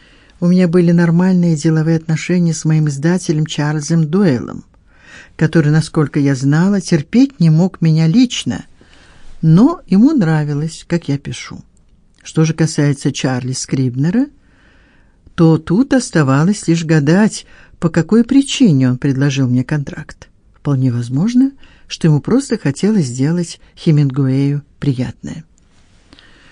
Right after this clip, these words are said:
Осенью мы собирались поехать в Сан-Вале. План был такой. Мы с Эрнестом плывём на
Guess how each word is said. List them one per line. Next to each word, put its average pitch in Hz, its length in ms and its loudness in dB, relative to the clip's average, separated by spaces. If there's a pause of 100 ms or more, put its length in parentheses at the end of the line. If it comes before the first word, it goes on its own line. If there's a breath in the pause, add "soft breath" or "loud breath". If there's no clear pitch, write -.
(160 soft breath)
Осенью 262 460 6
мы 233 100 6
собирались 214 540 2
поехать 196 500 0
в - 60 -18
Сан-Вале. 143 720 0 (840 soft breath)
План 180 480 2
был 175 260 0
такой. - 640 -6 (720 soft breath)
Мы 208 120 4
с 233 120 -4
Эрнестом 185 640 2
плывём 156 640 0
на 147 400 0